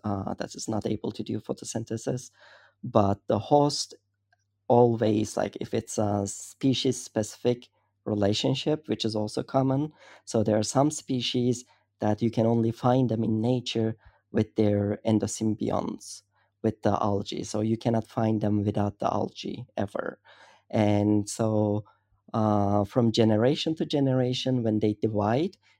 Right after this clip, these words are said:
they also divide the, the content of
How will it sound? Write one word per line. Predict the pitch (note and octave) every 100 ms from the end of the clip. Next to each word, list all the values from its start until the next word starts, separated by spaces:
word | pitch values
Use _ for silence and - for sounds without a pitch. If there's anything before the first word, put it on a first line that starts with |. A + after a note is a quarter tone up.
| _
they | A#2+ A#2
also | A#2+ A#2 A2+ A2
divide | A2+ G#2+ G2+ G#2 -
the, | G#2+ G#2 G2+ G2+ G2+ - _ _ _ _ _
the | A2+
content | - A2+ A2+ - A2+ G2+ G2+
of | G2+